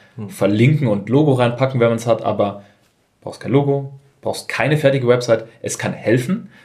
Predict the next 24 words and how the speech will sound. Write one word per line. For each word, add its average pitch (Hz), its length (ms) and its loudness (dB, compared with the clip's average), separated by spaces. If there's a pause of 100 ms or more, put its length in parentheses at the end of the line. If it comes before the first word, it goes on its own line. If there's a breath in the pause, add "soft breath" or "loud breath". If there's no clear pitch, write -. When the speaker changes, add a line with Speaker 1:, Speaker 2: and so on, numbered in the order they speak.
Speaker 2:
weil 113 300 2
wenn 120 300 2
jema-, 117 440 2 (220)
so 113 180 -4
jemand 110 320 -2
mir 107 160 -6
eine 98 280 -8 (420)
E-Mail 131 320 0
schreiben 95 320 -8
würde, 95 140 -10
so 98 100 -8
eine 95 80 -6
persönliche, 101 640 -8 (160 loud breath)
wo 101 80 -10
mein 98 160 -6
Business 135 280 2
analysiert, 101 500 -6 (180 loud breath)
dann 113 120 -6
google 127 280 4
ich - 80 -4
die - 100 -12
Person 95 320 -10
schon 92 200 -10
mal. - 180 -12